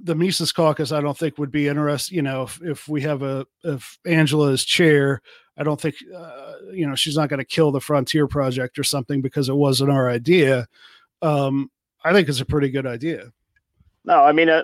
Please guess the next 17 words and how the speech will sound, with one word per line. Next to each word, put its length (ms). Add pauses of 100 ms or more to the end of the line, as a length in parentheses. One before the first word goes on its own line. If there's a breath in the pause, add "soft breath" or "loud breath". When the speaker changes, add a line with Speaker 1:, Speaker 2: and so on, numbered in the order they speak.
(160)
Speaker 2:
I, 160
I 160
definitely 480
think 240
there's 260
room 340
for 200
other 240
strategies 880 (420)
in 100
the 100
Libertarian 760
Party 400
if 140
you 160
want 360
to, 400